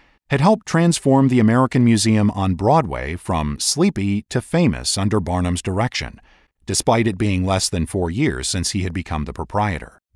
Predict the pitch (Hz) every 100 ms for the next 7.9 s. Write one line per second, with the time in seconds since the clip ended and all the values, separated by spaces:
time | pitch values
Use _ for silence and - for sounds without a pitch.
0 | _ _ 131 147 143 - - - 208 208
1 | - 156 123 - 113 78 52 - _ _
2 | - - - - 131 117 98 98 110 107
3 | 101 101 101 - 101 92 - 101 95 85
4 | 80 73 - 160 139 - - _ _ _
5 | _ 67 87 147 170 135 120 131 - 107
6 | 107 - 110 120 - 113 95 104 104 104
7 | 101 87 85 85 82 123 131 62 60